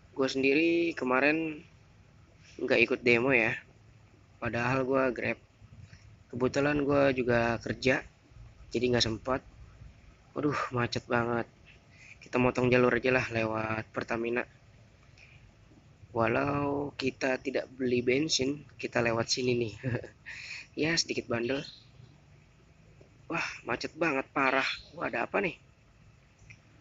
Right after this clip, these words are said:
Wah, ternyata truk tangki Pertamina itu mogok, guys. Wah, ini dia penyebabnya, gas lur.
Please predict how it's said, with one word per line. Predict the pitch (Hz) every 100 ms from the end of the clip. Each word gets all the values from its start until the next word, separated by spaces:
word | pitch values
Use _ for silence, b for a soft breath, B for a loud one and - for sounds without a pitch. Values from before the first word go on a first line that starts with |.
| -
Wah, | 226 208 175
ternyata | - 143 156 156 190 202 - - - - -
truk | 403 - - - - - - - -
tangki | 180 175 196
Pertamina | 185 - 165 165 160
itu | 160 185
mogok, | 185 185 165 185 -
guys. | 170 202 214 180 - - - - - - b b b b b b -
Wah, | 262 254 254 233 220 208 156 120
ini | 120 101
dia | 101 -
penyebabnya, | 113 113 117 113 - 123 117
gas | 120 -
lur. | 127 151 156 160 151